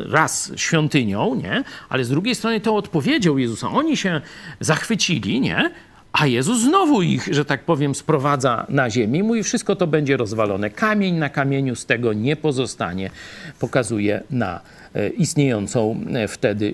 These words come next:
świątynię Heroda, nie? No to oni podjarani przychodzą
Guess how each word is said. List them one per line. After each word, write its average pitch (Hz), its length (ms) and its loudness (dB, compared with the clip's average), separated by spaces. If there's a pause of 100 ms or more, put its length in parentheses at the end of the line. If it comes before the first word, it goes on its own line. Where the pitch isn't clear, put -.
świątynię 95 760 -2
Heroda, 147 520 2 (120)
nie? - 240 -4 (1160)
No 147 80 0
to 131 120 0
oni 175 200 2
podjarani 147 680 2
przychodzą 156 680 2